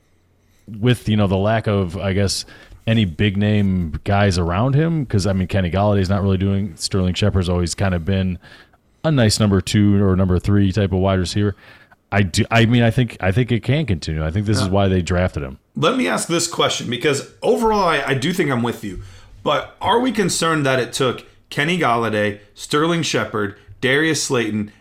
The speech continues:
Speaker 2: and Saquon Barkley all to be hurt for this to finally happen? Because before this, he just, he just wasn't even seeing the field. Now, that could have been,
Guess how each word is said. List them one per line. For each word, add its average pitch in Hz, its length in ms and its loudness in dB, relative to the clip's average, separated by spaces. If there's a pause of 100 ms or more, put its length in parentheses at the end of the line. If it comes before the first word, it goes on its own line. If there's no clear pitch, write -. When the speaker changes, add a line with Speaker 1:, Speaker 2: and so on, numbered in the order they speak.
Speaker 2:
and 147 240 -2
Saquon 147 420 -2
Barkley 123 480 -2
all 147 300 0
to 165 100 -2
be 127 180 -2
hurt - 520 -4 (380)
for 147 200 0
this 156 200 0
to 143 80 -2
finally 127 520 0
happen? 107 440 -6 (420)
Because 156 200 0
before 170 320 2
this, 190 200 2
he 190 80 -2
just, - 360 -4
he 156 120 -4
just 190 140 -2
wasn't 156 220 0
even 131 160 -2
seeing 127 260 -4
the 107 80 -6
field. 143 380 -2 (200)
Now, 180 100 0
that - 140 -2
could 180 120 2
have 123 140 0
been, 135 280 0